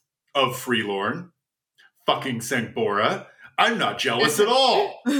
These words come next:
Speaker 1: You know, like, <laughs> it, it, it does feel a little protest too much,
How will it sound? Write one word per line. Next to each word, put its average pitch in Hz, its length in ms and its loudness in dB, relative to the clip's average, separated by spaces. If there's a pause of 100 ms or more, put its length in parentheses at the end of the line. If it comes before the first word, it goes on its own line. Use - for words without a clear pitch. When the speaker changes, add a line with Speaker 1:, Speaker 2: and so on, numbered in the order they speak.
(460)
Speaker 1:
You 254 120 0
know, 95 380 -4
like, 127 200 -2
<laughs> 175 400 -4 (1400)
it, - 0 -
it, 180 500 -4
it 180 120 0
does 180 240 0
feel 143 260 0
a 139 40 0
little 123 380 0
protest 123 640 -4
too 110 180 -4
much, 92 480 -6